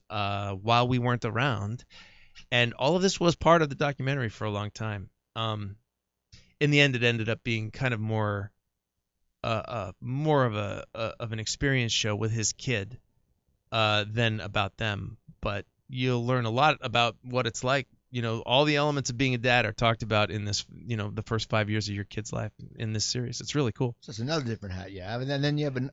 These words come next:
Speaker 1: That's true.
Speaker 2: and then another hat when you were a voice on Beavis and Butthead.
Speaker 1: Ah, <laughs> those are <laughs>
Speaker 2: Now, how's that come up? 'Cause, and,
Speaker 1: That's
Speaker 2: and
Speaker 1: really lucky.
Speaker 2: And that's just 'cause, I mean, Beavis and Butthead was, I mean, that mo-,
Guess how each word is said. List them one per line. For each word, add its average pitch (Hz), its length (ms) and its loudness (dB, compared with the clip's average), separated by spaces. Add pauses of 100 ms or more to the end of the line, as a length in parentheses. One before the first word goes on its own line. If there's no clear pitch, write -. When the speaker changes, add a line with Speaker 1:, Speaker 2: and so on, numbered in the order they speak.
Speaker 1:
That's 113 300 6
true. 139 380 6 (100)
Speaker 2:
and 131 80 4
then 135 80 0
another 170 360 0
hat 104 360 -2
when 120 200 -2
you 120 140 0
were 113 160 0
a 110 60 -2
voice 131 320 -4
on 113 100 -2
Beavis 113 280 -6
and 107 80 -6
Butthead. 190 260 -8 (240)
Speaker 1:
Ah, 185 280 12 (180)
<laughs> 143 180 2
those 170 340 6
are 190 100 4 (120)
<laughs> - 360 0
Speaker 2:
Now, 143 140 -4
how's 233 300 2
that 277 240 0
come 123 200 -2
up? 110 160 -2
'Cause, 123 200 -4
and, 139 80 2
Speaker 1:
That's 160 260 8
Speaker 2:
and 127 80 2
Speaker 1:
really 139 280 10
lucky. 120 540 6
Speaker 2:
And 131 160 -6
that's 202 240 -4
just 165 200 -6
'cause, 139 200 -2
I 135 60 0
mean, 120 300 0 (1080)
Beavis 170 280 -6
and 98 100 -6
Butthead 98 300 -6
was, 87 260 -16 (720)
I 107 60 -8
mean, 127 240 -2
that 202 240 -4
mo-, 151 220 0